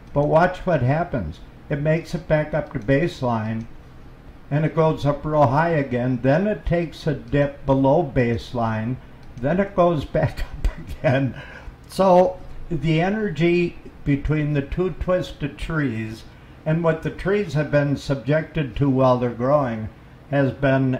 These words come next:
a very unstable magnetic field in the ground in the area they're located. Uh, interesting spot, very interesting. Um,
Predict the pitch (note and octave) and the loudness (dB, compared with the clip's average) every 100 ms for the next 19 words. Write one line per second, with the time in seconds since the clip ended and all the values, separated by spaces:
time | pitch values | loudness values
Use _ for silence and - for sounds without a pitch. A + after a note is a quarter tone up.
0 | - C3+ C3 A2+ C#3 D3+ D3+ C#3+ C#3+ - | -2 0 2 2 2 2 0 -2 -4 -4
1 | C3 B2 A2+ - - C#3 C#3 C3 C#3 C3+ | -2 0 -2 -4 0 4 4 4 4 4
2 | B2+ B2+ B2+ A2+ B2 C3+ C#3 C3 - - | 2 0 0 0 2 4 4 2 0 -14
3 | - B2 A#2 A#2 A#2 A2+ F#2+ - - - | -2 0 2 0 -2 -4 -10 -12 -20 -20
4 | - - - - - D#3 G3 F#3 C3+ C3 | -20 -20 -20 -20 -2 0 2 0 2 4
5 | C#3 D3 C3 C#3 D#3+ C#3+ B2+ C#3 C#3 A#2 | 4 2 0 0 0 0 0 2 0 0
6 | B2 C3 C3+ C3 D3 D#3 C#3 B2+ G2+ G2 | 0 0 0 0 -2 -2 -2 -2 -2 -8
7 | E2+ - - - - - - B2+ B2+ B2 | -10 -20 -20 -20 -20 -20 -8 -2 2 2
8 | A#2+ A#2+ - D#3+ G3+ F#3+ G#3 G3 - F#3 | 0 -4 -2 0 2 4 4 4 0 -2
9 | D3+ - - D#3 D#3 - - - A2 C3 | 0 -4 0 0 0 -6 -10 -16 -6 -2
10 | E3 E3 C#3+ D3+ B2+ A2+ A2 - A2 G#2+ | 0 0 0 -2 -2 -4 -4 -4 -6 -6
11 | G2+ - - - - - - - - C3 | -8 -12 -16 -14 -14 -18 -18 -16 -4 2
12 | C3+ C3+ C3+ C3 C3 C3 C3 B2 | 4 4 2 2 2 2 2 0